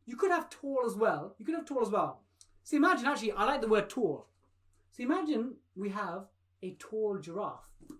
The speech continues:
Tall giraffe, yeah? If something was, imagine this is a tall giraffe, and there's a giraffe like that. How would you describe the second giraffe? So you got one giraffe that's still tall, and another giraffe that's like that. How do you describe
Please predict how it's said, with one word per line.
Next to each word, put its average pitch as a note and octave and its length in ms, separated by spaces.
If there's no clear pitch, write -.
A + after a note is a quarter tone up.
Tall F4+ 360
giraffe, A#3+ 440
yeah? F#3 240
If G#3+ 120
something D4+ 400
was, A3 380
imagine D4 240
this B3 160
is A3 60
a G3+ 100
tall G#3 300
giraffe, E3+ 360
and E3+ 140
there's F#3 140
a E3+ 40
giraffe G#3 320
like F3+ 180
that. G#3+ 300
How C#4 240
would D#4+ 120
you D4 100
describe F3 600
the - 80
second - 340
giraffe? E3+ 340
So - 140
you F#3+ 80
got B3+ 80
one D#4+ 180
giraffe G#3 320
that's D4 160
still G4 220
tall, A3 480
and C4+ 140
another E4 280
giraffe A#3+ 340
that's C#4+ 160
like D4+ 140
that. D#4+ 380
How A#3 300
do A3+ 80
you G#3+ 60
describe F#3+ 580